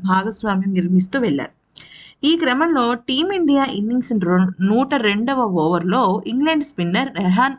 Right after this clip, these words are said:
అహ్మద్ వేసిన బంతిని అశ్విన్ అవుట్ సైడ్ ఆఫ్, హాఫ్ దిశగా షాట్ ఆడి పరుగులు తీద్దామని భావించాడు. అయితే, జురెల్ అతడికి వెనక్కి వెళ్లమని సైగ చేశాడు. ఇంతలో ఫీల్డ్ అంపైర్ టీమిండియాకు ఐదు పరుగుల పెనాల్టీ విధిస్తూ ఇంగ్లాండ్కు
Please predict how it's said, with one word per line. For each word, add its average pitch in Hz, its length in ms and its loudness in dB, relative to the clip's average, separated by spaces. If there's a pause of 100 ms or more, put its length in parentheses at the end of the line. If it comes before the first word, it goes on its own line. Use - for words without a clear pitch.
అహ్మద్ 202 420 -4
వేసిన 165 320 -2
బంతిని 165 520 -4 (480)
అశ్విన్ 240 500 -2
అవుట్ 214 240 0
సైడ్ 285 280 -2 (200)
ఆఫ్, 190 260 -2 (240)
హాఫ్ 196 360 -2
దిశగా 185 380 -4 (600)
షాట్ 220 400 -2
ఆడి 208 240 -2
పరుగులు 233 380 -2
తీద్దామని 185 500 -4
భావించాడు. 160 600 -6 (500)
అయితే, 247 260 -2 (300)
జురెల్ 247 480 -2
అతడికి 196 360 -4
వెనక్కి 185 400 -2
వెళ్లమని 190 400 0
సైగ 175 280 -2
చేశాడు. 160 440 -8
ఇంతలో 233 340 -2
ఫీల్డ్ 254 360 -2
అంపైర్ 208 420 -2 (460)
టీమిండియాకు 247 840 0
ఐదు 190 200 -4
పరుగుల 190 380 0
పెనాల్టీ 220 500 -2
విధిస్తూ 180 580 -4
ఇంగ్లాండ్కు 220 520 -2